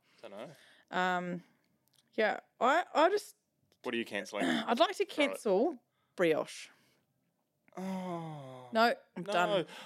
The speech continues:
Speaker 2: I'm done with it.
Speaker 1: Oh.
Speaker 2: I've been thinking about this for a while.
Speaker 1: Yeah.
Speaker 2: And I just don't think it's right for me.
Speaker 1: Okay.
Speaker 2: So I'm going to step back.
Speaker 1: But,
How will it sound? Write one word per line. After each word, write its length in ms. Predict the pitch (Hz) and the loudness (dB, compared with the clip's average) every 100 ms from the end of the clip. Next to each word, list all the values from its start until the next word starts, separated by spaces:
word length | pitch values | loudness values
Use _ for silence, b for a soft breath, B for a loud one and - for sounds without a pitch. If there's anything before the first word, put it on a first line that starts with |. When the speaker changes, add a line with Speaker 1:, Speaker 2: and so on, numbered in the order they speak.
| B B | B B
Speaker 2:
I'm 100 | 208 | -4
done 160 | 175 170 | 0 0
with 100 | 170 | 2
it. 100 | 160 | 0
Speaker 1:
Oh. 420 | 170 160 135 123 113 b b b | -2 -14 -14 -14 -18 b b b
Speaker 2:
I've 60 | 202 | 0
been 100 | 208 | 4
thinking 180 | 247 277 | 8 8
about 160 | 262 | 8
this 120 | 214 | 4
for 100 | - 208 | 2 2
a 40 | |
while. 300 | 185 185 330 466 - - | 6 6 4 0 -12 -10
Speaker 1:
Yeah. 120 | 110 - _ _ _ b b b b _ | -10 -10 _ _ _ b b b b _
Speaker 2:
And 80 | 170 | -4
I 40 | |
just 140 | 160 - | -4 -4
don't 140 | 165 | -4
think 120 | 160 | -2
it's 140 | - - | -4 -4
right 160 | 80 | -4
for 100 | - | -4
me. 260 | 82 - 170 b b b - - | -6 -6 -10 b b b -20 -16
Speaker 1:
Okay. 100 | - - _ | -16 -16 _
Speaker 2:
So 220 | - 175 | -14 -8
I'm 140 | 160 | -6
going 300 | 170 80 160 | -4 -4 -4
to 440 | - - - 76 - 185 _ _ _ _ _ | -6 -6 -4 -6 -8 -16 _ _ _ _ _
step 380 | - - - - | -20 -16 -10 -10
back. 100 | - | -2
Speaker 1:
But, 180 | 165 185 | 0 0